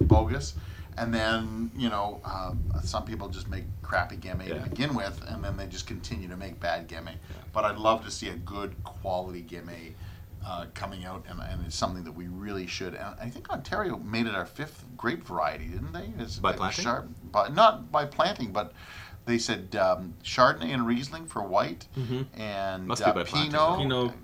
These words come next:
Speaker 2: Yeah.
Speaker 3: Cab
Speaker 1: Cab
Speaker 3: Franc.
Speaker 1: Franc, and they said Gamay should be our fifth grape.
Speaker 3: Well,
Speaker 1: now.
Speaker 3: you and I have been saying that for quite
Speaker 1: Correct,
Speaker 3: some
Speaker 1: but I,
Speaker 3: time.
Speaker 1: but
Speaker 2: Yeah.
Speaker 1: I, I think wi-, the Wine Council or grape growers have now said that maybe this is a,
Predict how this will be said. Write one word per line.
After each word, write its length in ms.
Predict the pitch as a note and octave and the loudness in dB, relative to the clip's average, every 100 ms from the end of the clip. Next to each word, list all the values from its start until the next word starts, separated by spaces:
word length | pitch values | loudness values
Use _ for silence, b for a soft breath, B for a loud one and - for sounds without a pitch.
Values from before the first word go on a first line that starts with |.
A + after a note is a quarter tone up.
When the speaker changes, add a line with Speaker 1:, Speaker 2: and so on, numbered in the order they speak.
| - - | -14 -10
Speaker 2:
Yeah. 60 | |
Speaker 3:
Cab 180 | A2+ A2+ | -2 -2
Speaker 1:
Cab 280 | A2 C#3+ G2 | 10 10 10
Speaker 3:
Franc. 400 | C3+ C3+ D3 - | 10 12 12 8
Speaker 1:
Franc, 20 | A#2+ | -2
and 200 | A2 A2 | 0 0
they 120 | A2 | -2
said 260 | - A#2+ G#2+ | 0 -2 0
Gamay 380 | A2+ A2+ B2 G#2 | 0 2 0 0
should 160 | A#2+ | -2
be 140 | G#2+ A2 | 0 0
our 80 | G#2 | 0
fifth 300 | A#2 A2+ - | -2 -4 -4
grape. 320 | A2 D3+ - | -4 -4 -2
Speaker 3:
Well, 120 | B2 | 0
Speaker 1:
now. 40 | A#2+ | 2
Speaker 3:
you 140 | D#3 | 2
and 80 | C#3 | 2
I 60 | |
have 100 | G2+ | 2
been 100 | G2 | -2
saying 280 | F#2+ G#2 G2+ | -4 -4 -4
that 260 | F#2+ F#2 - | -4 -6 -8
for 400 | - G2 F#2 F2+ - | -8 -4 -4 -6 -2
quite 220 | - G3 | 4 6
Speaker 1:
Correct, 120 | E2+ | 4
Speaker 3:
some 140 | F#2+ F#2 - | -2 -6 6
Speaker 1:
but 140 | B2+ | 10
I, 120 | B2 | 10
Speaker 3:
time. 120 | - | 8
Speaker 1:
but 80 | - | 6
Speaker 2:
Yeah. 180 | B2 A#2+ A2+ | 8 6 2
Speaker 1:
I, 120 | A2 | -2
I 20 | |
think 300 | - B2 A2 | 0 -2 -2
wi-, 340 | G#2 G#2 G#2 | 2 4 4
the 80 | F#2+ | 4
Wine 220 | G2 A2+ | 2 2
Council 400 | A#2 A2 A#2+ A#2 | 4 4 4 0
or 360 | A2 F#2+ F2+ F2 | -4 -2 -2 -2
grape 240 | F2 G2+ | -2 -4
growers 400 | - G#2 G#2+ G#2 | 0 2 2 0
have 140 | G2 F2 | -6 -2
now 200 | F#2 G2 | 2 2
said 300 | - A2+ F#2 | 0 -4 -4
that 140 | F#2 F#2+ | -8 -8
maybe 280 | G2 F#2+ G2 | -8 -8 -8
this 220 | F#2+ F#2 | -8 -6
is 160 | F#2 | -6
a, 200 | F2+ F2+ | -4 -4